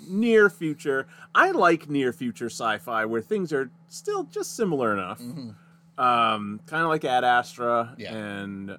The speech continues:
Speaker 1: um, even, uh, like Annihilation
Speaker 2: Mm-hmm.
Speaker 1: and stuff like that.
Speaker 2: Yeah.
Speaker 1: Um, the sun is dying
Speaker 2: And
Speaker 1: and
Speaker 2: Annihilation's a good tie-in because
Speaker 1: Ah, more Alex Garland, yeah.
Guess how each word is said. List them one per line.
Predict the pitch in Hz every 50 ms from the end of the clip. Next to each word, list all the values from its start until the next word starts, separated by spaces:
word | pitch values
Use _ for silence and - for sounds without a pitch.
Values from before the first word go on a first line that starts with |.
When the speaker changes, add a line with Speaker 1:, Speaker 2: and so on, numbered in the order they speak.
| -
Speaker 1:
um, | 107 104 98 95 95 92 92 92 90 90 87 87 87 87 87 85 85 85 82 85 82 _ _ _ _ _ _ -
even, | 131 131 131 123 117 113 110 110 104 - - _ _ _ _ _ _ _ _ _ _ _ _ _ -
uh, | 104 98 92 87 82 82 78 - _ _ -
like | 101 -
Annihilation | 110 104 104 101 101 98 98 98 101 92 - - 107 98 98 98 98 98 98 104 101 92 -
Speaker 2:
Mm-hmm. | - 98 87
Speaker 1:
and | 85 87
stuff | 85 - 110 92 - 90
like | 87 85
that. | 95 95 92 87 85 - - - - _ _ _ _ _ _ -
Speaker 2:
Yeah. | 123 120 120 113 110 107 104
Speaker 1:
Um, | 101 98 98 92 - - - _ _ - _ _ _ _ _ _ _ _ _ _ _ _ _ _ - _ _ _ _ _ 113
the | 110 110 123 113
sun | - - - - - - - - 160 165 180 185
is | 190 190 180 151
dying | 123 - 135 127 131 135 135 135 135 135 135 131 131 135 135 131 - - -
Speaker 2:
And | - 110 107
Speaker 1:
and | 107 104
Speaker 2:
Annihilation's | 107 107 104 104 101 101 90 - - -
a | - -
good | - - _ _ _
tie-in | - 139 139 101 69 64 65 - -
because | - - - 80 - - - - _ _ _ _ _ - - _ _ -
Speaker 1:
Ah, | 160 160 185 208 208
more | 190 185 180 170 170
Alex | 170 170 165 -
Garland, | - 185 185 185 165 123 104 101
yeah. | 156 156